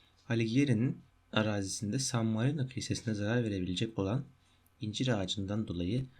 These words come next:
rahip tarafından mahkemeye verildiğini görüyoruz. Bu mahkeme belgesinde geçen arazinin bulunduğu konum, Alighierilerin yüksek bir sosyal statüde olduklarını anlamamızı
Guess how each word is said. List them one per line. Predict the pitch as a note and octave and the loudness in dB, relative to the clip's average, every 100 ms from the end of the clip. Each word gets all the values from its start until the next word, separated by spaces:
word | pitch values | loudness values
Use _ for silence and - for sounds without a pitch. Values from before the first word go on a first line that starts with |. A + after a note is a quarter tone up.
| - - | -14 -4
rahip | G2 G2 E3 | -2 -2 -2
tarafından | - G2 F#2+ G2 A2+ | -2 -2 -2 -4 -2
mahkemeye | A2 G2 F#2+ G#2 G2 F#2 | -2 -2 -4 -4 -4 -2
verildiğini | F2+ E2+ F2+ F2+ | -4 -4 -4 -4
görüyoruz. | F#2 F#2 - - - | -6 -10 -14 -16 -10
Bu | E3+ | -2
mahkeme | E3+ E3 - C3 C3+ | -2 -2 -2 0 2
belgesinde | G#2+ F#2+ - G#2+ | 2 0 -4 -4
geçen | F#2+ G2 G2 - | -4 -6 -8 -4
arazinin | F#2+ F#2 G2 A2 F#2+ | -4 -2 0 0 0
bulunduğu | F#2 F2+ F#2+ F#2+ | -2 0 -2 -2
konum, | F#2 F#2 C3+ - _ | -2 -2 -4 -10 _
Alighierilerin | G2+ G2 F#2+ A#2 C3 G2+ A2+ C3 - | 0 0 2 4 4 2 0 -2 -8
yüksek | - - D3 - | -10 -4 -4 -2
bir | A2+ | -4
sosyal | - G#2+ - A2 | -4 -6 -4 -4
statüde | A2 G2 F2+ A2+ | -4 -10 -8 -6
olduklarını | A#2 F#2+ F2 - G2 G#2 | -2 -4 -6 -6 -4 -4
anlamamızı | G2+ F#2+ F#2 F2+ F2+ B2+ | -4 -4 -4 -4 -4 -6